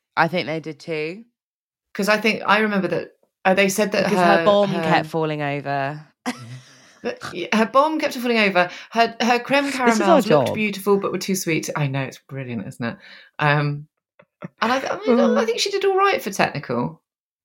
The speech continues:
Speaker 2: Oh, anyway, I don't know, but <sighs> I guess we didn't taste it.
Speaker 1: I
Speaker 2: But
Speaker 1: know.
Speaker 2: yeah, I'm just, I am, I'm
Speaker 1: No.
Speaker 2: miserable about Saku. I don't know, I don't know what to go back for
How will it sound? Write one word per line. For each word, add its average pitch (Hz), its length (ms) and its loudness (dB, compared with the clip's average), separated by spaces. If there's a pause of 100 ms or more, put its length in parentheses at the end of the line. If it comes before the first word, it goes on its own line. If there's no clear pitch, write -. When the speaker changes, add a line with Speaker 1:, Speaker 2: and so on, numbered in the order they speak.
(200)
Speaker 2:
Oh, 143 240 -2
anyway, - 580 -6
I 135 100 0
don't - 220 -8
know, 92 340 -6
but - 240 -10
<sighs> - 1300 -20
I 214 340 0
guess 190 200 0
we 208 80 -2
didn't 190 220 -6
taste 160 420 -8
it. 151 120 -2
Speaker 1:
I 165 120 2
Speaker 2:
But 165 40 -4
Speaker 1:
know. 151 200 4
Speaker 2:
yeah, 202 200 2
I'm 214 140 2
just, 196 260 -4
I 202 140 2
am, 202 240 2
I'm 208 140 2
Speaker 1:
No. 208 240 6
Speaker 2:
miserable 175 380 2
about 143 300 -6
Saku. 147 580 -2
I 175 120 0
don't 185 200 2
know, 170 280 2
I 170 80 0
don't 170 180 0
know 156 120 -2
what - 160 -6
to - 40 -12
go 160 140 -4
back 156 260 -4
for 143 300 -8